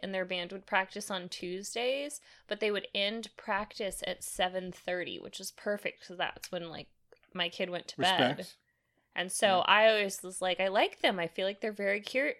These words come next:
Speaker 1: courteous to, like, your time when they're doing, like, their band practice." Just apparently not on the fourth of July, because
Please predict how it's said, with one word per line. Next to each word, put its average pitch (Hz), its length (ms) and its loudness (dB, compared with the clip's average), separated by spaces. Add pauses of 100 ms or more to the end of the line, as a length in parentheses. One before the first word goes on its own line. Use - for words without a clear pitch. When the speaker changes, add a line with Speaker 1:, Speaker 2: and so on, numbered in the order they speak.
Speaker 1:
courteous 277 520 0
to, 190 100 -4
like, - 200 -6
your 190 120 -4
time 247 440 0
when 185 100 -4
they're 175 120 -4
doing, 175 220 -4
like, 196 160 -6
their 202 100 -2
band 247 360 2
practice." 170 500 -2 (540)
Just - 180 -8
apparently 269 380 0
not 220 200 4
on 202 100 2
the 196 60 -2
fourth 180 260 0
of 165 60 -8
July, 170 300 0
because - 320 -12